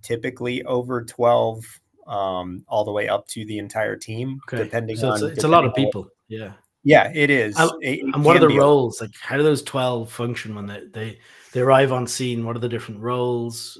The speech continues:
Speaker 2: Who, uh, do people
Speaker 1: Yeah,
Speaker 2: have
Speaker 1: sure.
Speaker 2: pre-assigned roles? Do you assign them when you arrive? Uh, how does it
Speaker 1: No, so we, we have, our rank structure is, is fairly rigid.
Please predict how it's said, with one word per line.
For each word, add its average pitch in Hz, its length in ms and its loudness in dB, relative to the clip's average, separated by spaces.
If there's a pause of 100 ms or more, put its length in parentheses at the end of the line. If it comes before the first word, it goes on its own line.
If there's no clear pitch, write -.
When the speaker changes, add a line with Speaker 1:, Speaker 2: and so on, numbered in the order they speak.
Speaker 2:
Who, 117 400 -18
uh, 87 140 -14
do - 140 -12
people 123 200 -4
Speaker 1:
Yeah, 151 120 4
Speaker 2:
have 117 100 -2
Speaker 1:
sure. 151 320 0
Speaker 2:
pre-assigned 143 480 2
roles? 135 460 2
Do 120 80 -8
you 117 60 -4
assign 120 280 -4
them 117 100 -4
when 110 120 -6
you 110 100 -6
arrive? 113 580 -8
Uh, 98 140 -16
how 107 160 -18
does 101 140 -20
it 101 120 -18 (800)
Speaker 1:
No, 147 320 2
so 135 220 -2
we, 139 280 0
we 127 220 -2
have, 131 560 2
our 127 220 0
rank 127 220 -2
structure 123 800 -2
is, 104 480 -8
is 101 320 -10 (100)
fairly 120 360 0
rigid. 113 540 -4